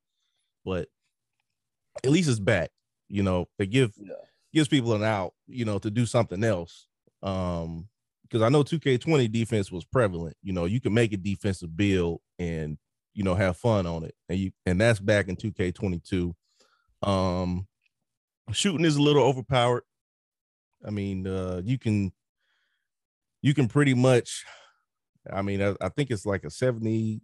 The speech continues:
Speaker 1: seventy-three, seventy-four three ball, maybe even less. And you can consistently shoot,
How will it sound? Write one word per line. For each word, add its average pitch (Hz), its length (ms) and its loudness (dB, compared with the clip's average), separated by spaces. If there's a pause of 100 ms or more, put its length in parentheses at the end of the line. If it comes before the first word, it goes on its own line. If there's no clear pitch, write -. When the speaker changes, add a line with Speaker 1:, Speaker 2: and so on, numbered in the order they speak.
(160)
Speaker 1:
seventy-three, 127 640 0
seventy-four 123 840 0
three 127 160 -2
ball, 123 560 0
maybe 120 280 -2
even 92 240 -6
less. 92 420 0
And 95 80 -8
you 104 100 -8
can 90 140 -16
consistently 107 500 0
shoot, 113 220 -2